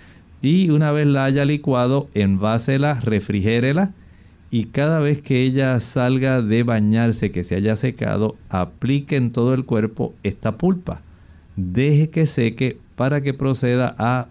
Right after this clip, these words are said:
vestirse. Pero tenga en mente, recuerde que hay sustancias como las que mencioné,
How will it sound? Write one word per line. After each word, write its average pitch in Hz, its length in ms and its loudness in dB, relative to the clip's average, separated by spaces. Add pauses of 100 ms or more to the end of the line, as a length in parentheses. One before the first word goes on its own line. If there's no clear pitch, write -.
vestirse. 95 800 -2
Pero 90 220 -4
tenga 139 240 2
en 147 100 4
mente, 156 500 2
recuerde 131 520 0
que 139 100 -2
hay 127 120 2
sustancias 123 680 0
como 110 240 0
las 123 120 0
que 131 120 -2
mencioné, 120 640 2